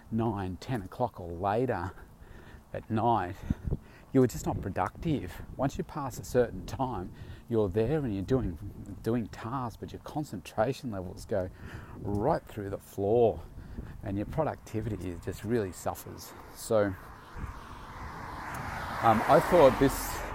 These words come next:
this sounded interesting and I gave it a go. So the idea was that you worked in hour blocks, but you studied for fifty minutes, then you had a ten-minute break. And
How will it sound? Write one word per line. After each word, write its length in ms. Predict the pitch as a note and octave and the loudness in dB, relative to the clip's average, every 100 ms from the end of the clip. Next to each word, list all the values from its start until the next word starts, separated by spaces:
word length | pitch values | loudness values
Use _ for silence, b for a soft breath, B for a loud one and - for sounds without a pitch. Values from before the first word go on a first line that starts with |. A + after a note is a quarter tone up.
| - - - - | -8 -10 -4 0
this 100 | B2 | 6
sounded 380 | C3 A2+ G#2 | 8 8 6
interesting 360 | G2 G2 G2+ D#3+ | 2 0 0 0
and 60 | D#3 | 2
I 80 | C#3+ | 2
gave 260 | C3 A2 | 4 4
it 60 | G#2 | 2
a 20 | |
go. 280 | A2 F3+ A2 | 4 6 6
So 200 | - A#2+ | 2 0
the 160 | A2+ C#3 | 0 -2
idea 720 | C3+ D3 A2+ - E3+ A#2+ G2+ A#2+ - B B B B - | -2 -4 -4 0 2 2 -2 -6 -12 B B B B 0
was 240 | B2+ A2+ | 2 2
that 180 | A#2+ A2+ | -2 -2
you 120 | A2 | -2
worked 360 | A2+ E3 D#3 A#2+ | 6 6 6 2
in 200 | A2+ - | 2 2
hour 460 | G#2 G#2 F#2+ F#2 - - - - - - | 2 4 2 0 -4 -12 -18 -16 -12 0
blocks, 520 | A#2 F#2 - - - B B B - | 2 2 0 -12 -14 B B B -2
but 120 | A2 | -2
you 120 | A2 | -2
studied 500 | G#2 - A2+ G2+ A#2 - B - | -4 2 2 4 0 -2 B -8
for 160 | - G2+ | -4 -4
fifty 400 | - B2 - A#2 | -2 -4 0 0
minutes, 540 | G2+ G#2+ C#4 - - - B B B B B B | 0 0 -2 -6 -14 -16 B B B B B B
then 140 | A#2+ | -2
you 80 | F#2 | -2
had 120 | F#2+ | -2
a 60 | F#2+ | -4
ten-minute 480 | - A2 F#2+ F#2 F2 | 0 0 0 -2 2
break. 380 | B2 F2+ - - B B B B B B B B - | 2 2 -2 -4 B B B B B B B B 2
And 460 | A2+ G#2+ G#2+ G2+ | 4 4 2 0